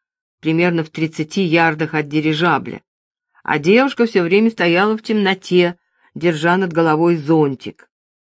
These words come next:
Человек с бородой предложил нам войти в дирижабль, сказав, что может доставить нас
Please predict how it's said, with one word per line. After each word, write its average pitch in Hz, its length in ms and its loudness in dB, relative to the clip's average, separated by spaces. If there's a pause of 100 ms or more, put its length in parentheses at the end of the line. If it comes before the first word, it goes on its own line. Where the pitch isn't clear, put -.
(420)
Человек 165 420 0
с 160 80 -6
бородой 170 420 2
предложил 165 520 -2
нам 160 220 0
войти 151 420 -2
в 175 40 -4
дирижабль, 160 760 0 (420)
сказав, 175 460 -2
что 202 160 -2
может 208 300 0
доставить 185 540 -2
нас 214 320 2